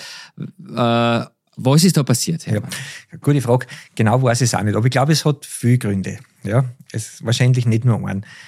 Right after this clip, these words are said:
Speaker 2: Das eine ist, eh, wie ich schon gesagt hab, das eine mit Gentechnik wird oft mit der industriellen Landwirtschaft verknüpft. Ja, das sind die ganz Großen, nur die profitieren, die Kleinen profitieren eh nicht davon und die Großen, denen passt es und die Kleinen haben nichts davon.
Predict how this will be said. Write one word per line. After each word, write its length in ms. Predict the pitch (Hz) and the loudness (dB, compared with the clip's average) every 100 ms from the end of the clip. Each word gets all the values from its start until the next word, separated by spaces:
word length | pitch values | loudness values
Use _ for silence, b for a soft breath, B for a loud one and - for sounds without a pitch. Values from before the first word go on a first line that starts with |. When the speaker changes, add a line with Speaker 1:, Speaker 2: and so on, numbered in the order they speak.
| B | B
Speaker 2:
Das 160 | 123 117 | 0 2
eine 340 | 123 151 139 | 4 6 6
ist, 260 | 143 - - _ _ | 4 0 -6 _ _
eh, 140 | 117 127 | 0 4
wie 60 | 135 | 4
ich 60 | |
schon 120 | 123 | 2
gesagt 320 | - 135 - 170 | 0 -2 0 -2
hab, 160 | - | 0
das 120 | 131 | 2
eine 160 | 123 127 | 6 6
mit 140 | 127 | 4
Gentechnik 540 | 123 127 135 123 127 131 | 4 4 4 2 2 2
wird 100 | 123 | 2
oft 260 | 113 - | 0 0
mit 320 | 117 113 - 117 | 0 0 -2 -2
der 80 | |
industriellen 520 | 104 113 113 98 101 98 | 0 0 -2 -2 -2 -2
Landwirtschaft 500 | 147 - - - - | -4 -6 -6 -6 -8
verknüpft. 400 | - 92 - - | -8 -8 -8 0
Ja, 100 | 135 127 | 0 2
das 160 | 107 - | -2 -4
sind 220 | 98 101 | -4 -4
die 40 | |
ganz 220 | - 101 | -4 -4
Großen, 380 | - 165 165 151 | -2 -2 2 4
nur 100 | 139 | 4
die 140 | 127 127 | 4 0
profitieren, 440 | 123 120 113 110 | 0 0 0 0
die 80 | 104 | -2
Kleinen 220 | 104 101 | -4 -6
profitieren 400 | 104 98 104 101 | -6 -8 -6 0
eh 80 | 123 | 2
nicht 200 | 131 127 | 2 0
davon 300 | 117 110 110 B B B | -2 0 -2 B B B
und 180 | 113 - | -2 0
die 40 | |
Großen, 420 | 107 110 - 107 | -2 -2 0 -2
denen 320 | 101 98 95 98 | -2 -2 -4 -4
passt 280 | 120 - | -4 0
es 100 | 120 | -2
und 220 | 110 107 - | 0 -4 -8
die 40 | |
Kleinen 360 | - 95 98 - | -6 -4 -4 -6
haben 120 | 135 | -8
nichts 200 | 123 - | -8 -10
davon. 260 | 139 120 | -10 -10